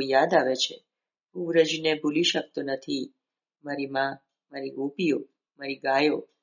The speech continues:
સર્વને છોડીને હું આવ્યો છું. મારી વાલી ગોપીઓ મને યાદ કરતી હશે. મારી ગાયો દુઃખી હશે.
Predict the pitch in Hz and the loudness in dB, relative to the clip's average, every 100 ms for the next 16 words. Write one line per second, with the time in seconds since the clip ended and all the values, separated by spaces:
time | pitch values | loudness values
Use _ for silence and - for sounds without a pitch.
0 | _ _ - 214 214 165 147 143 151 143 | _ _ -12 -4 0 2 0 -2 -2 0
1 | 143 139 143 139 127 135 143 - - - | 0 -2 -4 -2 0 2 2 -2 -12 -20
2 | _ _ _ _ _ _ 151 147 143 143 | _ _ _ _ _ _ -14 -8 -2 0
3 | 139 139 147 143 143 143 135 135 131 131 | 0 0 -2 0 0 -2 -2 -2 0 0
4 | - 147 135 131 131 135 - - - _ | 0 -6 -4 -4 0 2 0 -2 -10 _
5 | _ _ _ _ _ 147 143 139 139 139 | _ _ _ _ _ -10 -6 -4 0 2
6 | 135 135 139 - 202 180 - - - | 2 0 -6 -2 -2 0 0 -2 -4